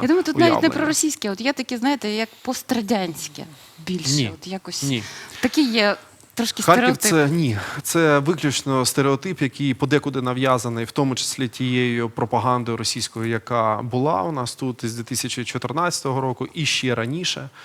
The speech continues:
Speaker 2: І, а, наша помилка, звичайно, що ми, напевно, ні, не приділяли, а, цьому більш серйозної там уваги, да? Е, тому що Харків — це інтелектуальне місто, двадцять три вищі навчальні заклади, велика кількість студентів, е,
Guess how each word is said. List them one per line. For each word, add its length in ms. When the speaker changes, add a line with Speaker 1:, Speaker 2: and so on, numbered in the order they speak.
Speaker 2:
І, 420
а, 680
наша 300
помилка, 420
звичайно, 440
що 160
ми, 100
напевно, 340
ні, 160
не 260
приділяли, 720
а, 680
цьому 440
більш 320
серйозної 500
там 180
уваги, 360
да? 260
Е, 580
тому 280
що 400
Харків — 440
це 400
інтелектуальне 960
місто, 340
двадцять 300
три 120
вищі 240
навчальні 400
заклади, 360
велика 420
кількість 480
студентів, 800
е, 40